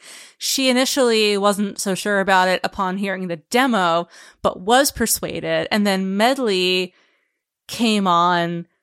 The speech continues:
because Warrens was attached to it, finally. And so they finally convinced Warrens, and then Medley is like, "Okay, I'll do it because I like Warrens." So they, the, these two singers already know and like and respect each other.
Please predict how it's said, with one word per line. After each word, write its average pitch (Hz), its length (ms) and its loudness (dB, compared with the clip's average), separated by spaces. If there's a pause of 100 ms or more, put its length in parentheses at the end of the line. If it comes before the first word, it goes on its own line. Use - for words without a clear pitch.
because 196 420 0
Warrens 175 720 2
was 175 240 0
attached - 460 -4
to - 140 -2
it, - 200 -4 (140)
finally. 185 520 -6
And 202 160 0
so 185 340 2
they 208 120 -2
finally 262 560 0
convinced 220 420 -2
Warrens, 175 440 -2
and 185 120 -2
then 180 200 -4
Medley 190 300 2
is 180 120 -2
like, 170 260 0
"Okay, 190 300 0
I'll - 120 0
do 202 180 2
it 208 180 2
because 202 220 -6
I 170 80 0
like 160 340 -4
Warrens." - 420 -12
So 196 120 -4
they, 170 160 -4
the, 185 240 -8
these 233 180 -2
two - 140 0
singers 202 280 0
already 175 220 0
know 180 320 2
and 165 120 -4
like 160 200 0
and 175 100 -12
respect - 380 -4
each - 140 -8
other. - 260 -4